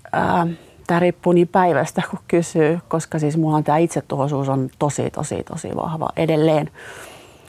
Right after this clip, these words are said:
Mutta tota, äh, mä koen niin, että koska mulla on kolme lasta, niin mä oon heille velvollinen pysymään täällä. Ja sitten mä oon myös velvollinen niin kun pysymään täällä, koska mun pitää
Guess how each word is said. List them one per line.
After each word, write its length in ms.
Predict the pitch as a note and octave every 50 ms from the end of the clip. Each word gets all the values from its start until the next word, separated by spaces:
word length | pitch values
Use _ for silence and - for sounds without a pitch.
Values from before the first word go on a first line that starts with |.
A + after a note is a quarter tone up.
| - - - - _ _ _
Mutta 280 | - E3+ D#3+ - F3+ E3+
tota, 560 | - F3+ E3+ - - F3+ F3+ F3 E3 D#3+ - - -
äh, 220 | A2 D#3+ E3 - - - - - - - - E3
mä 100 | E3+ D#3+
koen 260 | - G3 F#3+ F#3 F#3+
niin, 160 | G3 G#3 G3+ F3+
että 180 | E3+ - - D#3+
koska 260 | E3+ D#3 - - F3
mulla 200 | F3 F3 E3+ E3+
on 160 | D#3+ D#3 C#3+ - - - _ _ _ _ _ _ _ _ _ - - - - - -
kolme 280 | - A3+ A3+ G3 F3 D#3
lasta, 320 | E3 G3 F#3+ - - E3+
niin 100 | E3 D#3+
mä 60 | D#3+
oon 160 | D#3+ D#3+ D#3 - - _ _ - D#3
heille 300 | F3+ G3 F#3+ E3+ E3+ C#3+
velvollinen 680 | C3+ C#3 C#3 C3 - - D#2 - - G3+ A3+ B3+ B3 - - - _ _ _ _ _ _ _ _ - - - _ _ _ _ _ _
pysymään 400 | - E3 - E3+ E3 D3+ D#3+ D#3
täällä. 380 | - G#3 G#3 G#3+ F#3+ F#3+ F3 E3+ - - - - - - - - - - - -
Ja 60 | E3+
sitten 280 | - E3+ E3 - F3 E3
mä 100 | E3+ E3+
oon 100 | D#3+ D#3+
myös 380 | D#3+ D#3+ D#3+ D3+ - - - - -
velvollinen 600 | F3+ E3+ E3+ D#3 D#3 D3+ D#3+ D3+ D3+ D3 D3+ D3+
niin 180 | D3+ D3+ D3+
kun 340 | - D#3 D#3 D#3+ D#3 D#3 - - - - _ _ _ _ _
pysymään 440 | - D3 - D#3+ D#3 D3 D3 D3 -
täällä, 260 | D#3+ D3+ D#3 D3+ C#3
koska 300 | - D#3+ D#3 - - D3+
mun 160 | D3 C#3+ D3
pitää 420 | D3+ D3+ - D3+ D3+ D3 D3+ -